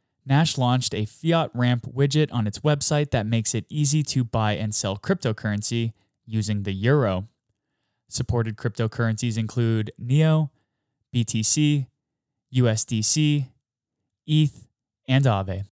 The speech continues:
Poly Network tech lead Tan Yuan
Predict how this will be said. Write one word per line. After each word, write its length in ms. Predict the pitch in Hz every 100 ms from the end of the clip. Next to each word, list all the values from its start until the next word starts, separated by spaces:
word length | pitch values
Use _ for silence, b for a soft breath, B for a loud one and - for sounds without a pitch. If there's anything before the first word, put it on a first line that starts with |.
| _ _ _ _ _ _ _ - 1077 - - - - - - _ _ _ _ _ _ -
Poly 320 | 123 123 123
Network 440 | 123 127 135 120
tech 320 | - 160 - 147
lead 280 | 139 147 - _
Tan 320 | - 123 117
Yuan 500 | 113 131 160 143